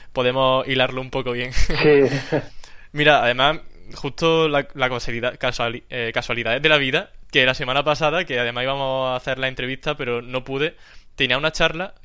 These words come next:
Speaker 1: en la que me hablaron de chatbots, y digo, "Mira, pues esto es genial también para hablarlo con, <laughs> con Víctor, que
Speaker 2: Sí.
Speaker 1: seguro que sabe del tema", y vi que en tu blog también comentaba el tema de los chatbots.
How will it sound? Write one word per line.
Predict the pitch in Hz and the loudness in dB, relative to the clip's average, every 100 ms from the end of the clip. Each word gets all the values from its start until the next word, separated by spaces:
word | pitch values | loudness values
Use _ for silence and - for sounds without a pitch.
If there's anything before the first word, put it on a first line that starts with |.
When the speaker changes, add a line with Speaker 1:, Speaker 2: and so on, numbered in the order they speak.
| - - | -20 -12
Speaker 1:
en | 139 | -4
la | 127 | -4
que | 123 | -2
me | 117 | -2
hablaron | 117 135 | -2 -4
de | 131 | -4
chatbots, | 123 113 165 196 - | -4 -4 -6 -8 -14
y | - | -12
digo, | 120 113 | -8 -6
"Mira, | 113 151 | -2 -2
pues | 131 117 | -2 -4
esto | - | -2
es | 143 | -2
genial | 160 147 135 | 0 -2 -2
también | 135 131 | -4 -4
para | 135 127 | -2 0
hablarlo | 131 131 131 | -2 -4 -6
con, | 135 127 143 175 | -2 -2 -2 -8
<laughs> | 151 | -6
con | 135 135 | -4 -2
Víctor, | 190 147 127 | -4 -4 -2
que | 123 | -2
Speaker 2:
Sí. | |
Speaker 1:
seguro | 127 139 | -2 -2
que | 139 | -2
sabe | 143 135 | -2 0
del | 131 123 | -2 -4
tema", | 143 160 165 | -4 -2 -4
y | |
vi | 127 | -6
que | 123 | -8
en | 131 | -10
tu | 131 | -8
blog | 127 135 | -6 -4
también | 151 135 123 120 123 131 | -4 -4 -4 -4 -6 -10
comentaba | - 127 127 127 127 | -10 -10 -6 -4 -4
el | |
tema | 131 123 123 | -6 -6 -4
de | |
los | 123 123 | -4 -6
chatbots. | 127 113 139 151 | -8 -4 -4 -4